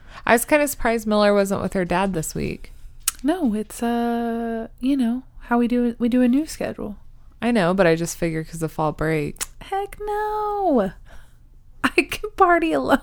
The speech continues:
Speaker 2: <laughs> at my house after she goes to bed. Uh, that was a sad story to <laughs> tell. I should have not said that. I don't,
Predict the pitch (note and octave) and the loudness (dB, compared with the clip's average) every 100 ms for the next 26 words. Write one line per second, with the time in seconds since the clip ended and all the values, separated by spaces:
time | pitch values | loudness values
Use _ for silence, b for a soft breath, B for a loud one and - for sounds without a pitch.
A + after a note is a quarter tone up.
0 | C#4 - B3 B3 - - F3+ A3 A#3 G#3 | 4 4 2 2 0 2 2 2 -2 -2
1 | G#3+ A3+ G#3 G3+ G3+ G#3 B3+ - B B | -4 -2 -4 -4 -4 -4 -6 -12 B B
2 | B B B B - A3+ - D#4 E4+ B3 | B B B B 2 2 4 4 6 2
3 | F3+ - C#3 A#2+ - - - - G3+ F#3+ | -2 2 4 4 0 -8 -6 -2 4 4
4 | E3+ B3+ A3+ B3+ A3+ G3+ A#3+ A3+ G#3 F#3+ | 6 8 8 8 6 6 8 8 8 6
5 | G3 A#3+ C#4 A3+ G#3+ G3 F3+ F3+ - - | 6 8 8 8 8 6 6 4 2 0
6 | D#4 F4+ E4+ | 4 6 6